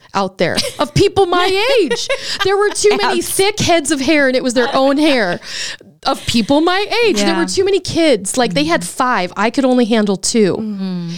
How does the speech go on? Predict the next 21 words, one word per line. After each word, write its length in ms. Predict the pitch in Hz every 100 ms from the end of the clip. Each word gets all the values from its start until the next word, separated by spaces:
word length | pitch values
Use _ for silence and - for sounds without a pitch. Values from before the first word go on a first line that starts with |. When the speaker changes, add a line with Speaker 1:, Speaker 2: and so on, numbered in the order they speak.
| 190
Speaker 1:
And 160 | 269 277
they 120 | 247 -
all 240 | 233 254
dressed 320 | 247 262 -
alike. 360 | 247 220 208 190
And 160 | 214 226
my 160 | 233
kids, 400 | 277 - 359 - - -
like, 220 | 262 247 -
they 140 | 220 285
did 360 | 214 262 269
wear 380 | 294 285 220 - _ _ _
sometimes 680 | - - 277 262 285 262 - _ -
Crocs 680 | - 214 220 302 - - - _ _
back 300 | 208 226 - _ _ -
when 180 | 254
they 120 | 262 254
were 120 | 254
in 180 | 233 185 160 -
style 380 | - 240 285 269
then. 340 | 330 214